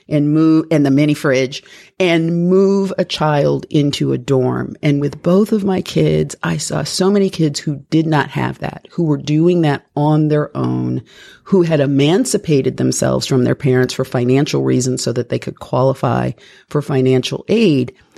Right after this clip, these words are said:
simply because they had chosen a life, an education, and a career in the arts,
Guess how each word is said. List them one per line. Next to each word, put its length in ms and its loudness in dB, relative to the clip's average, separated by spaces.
simply 680 0
because 460 -2
they 160 0
had 200 -6
chosen 520 0
a 80 -4
life, 520 0
an 140 -6
education, 720 -4
and 180 -8
a 120 -8
career 720 0
in 180 2
the 140 0
arts, 400 -6